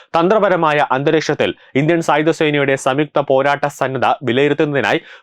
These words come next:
പാകിസ്ഥാനെ ലക്ഷ്യം വച്ചുള്ള ആക്രമണ അഭ്യാസങ്ങളും നടക്കും. പടിഞ്ഞാറൻ അതിർത്തിയിലെ ഒരു പുതിയ ഫ്ലാഷ് പോയിന്റായി കാണപ്പെടുന്ന കച്ച് മേഖലയിലാണ് പ്രാഥമിക ശ്രദ്ധ കേന്ദ്രീകരിച്ച്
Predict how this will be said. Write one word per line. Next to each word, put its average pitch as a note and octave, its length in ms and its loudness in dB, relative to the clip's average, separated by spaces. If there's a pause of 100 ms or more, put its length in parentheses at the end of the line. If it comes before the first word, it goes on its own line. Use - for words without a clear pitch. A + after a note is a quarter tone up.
പാകിസ്ഥാനെ F3 680 0
ലക്ഷ്യം D3 340 -2
വച്ചുള്ള D3 540 0
ആക്രമണ D3+ 560 0
അഭ്യാസങ്ങളും B2+ 680 -2
നടക്കും. F#2+ 320 -2 (520)
പടിഞ്ഞാറൻ B3+ 480 2
അതിർത്തിയിലെ G3 560 2
ഒരു D#3+ 240 2
പുതിയ E3+ 440 2
ഫ്ലാഷ് E3 500 -2
പോയിന്റായി E3+ 440 0
കാണപ്പെടുന്ന D3 640 -2 (160)
കച്ച് - 240 -6
മേഖലയിലാണ് C#3+ 680 0 (100)
പ്രാഥമിക C#3 420 0
ശ്രദ്ധ C#3 360 -2
കേന്ദ്രീകരിച്ച് B2+ 600 -2